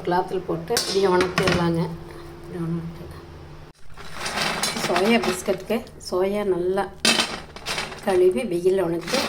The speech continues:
ட்ரை ஆயிடுச்சுங்க. இதை அப்படி பொடி பண்ணிடலாம் மிக்ஸியில். இந்த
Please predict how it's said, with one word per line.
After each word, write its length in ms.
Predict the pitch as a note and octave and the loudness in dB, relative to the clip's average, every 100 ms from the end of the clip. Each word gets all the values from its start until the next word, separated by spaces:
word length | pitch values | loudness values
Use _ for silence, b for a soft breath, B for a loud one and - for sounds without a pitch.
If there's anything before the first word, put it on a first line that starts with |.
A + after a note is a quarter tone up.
| - | 0
ட்ரை 160 | - F3 F3+ | 2 6 8
ஆயிடுச்சுங்க. 420 | F3+ F3 E3 D#3+ F3+ - | 8 4 -2 -2 0 0
இதை 140 | - F#3 | 2 2
அப்படி 180 | F#3+ F#3+ | 2 2
பொடி 140 | G3 F#3 | 4 6
பண்ணிடலாம் 480 | F#3+ F3+ E3+ E3 E3 - - - - - - - - | 6 4 4 2 2 0 -4 -6 -6 -10 -18 -16 -14
மிக்ஸியில். 460 | - - - F3+ - - - - - - - - | -6 0 0 0 -6 -12 -12 -10 -10 -12 -14 -6
இந்த 120 | G#3+ | -4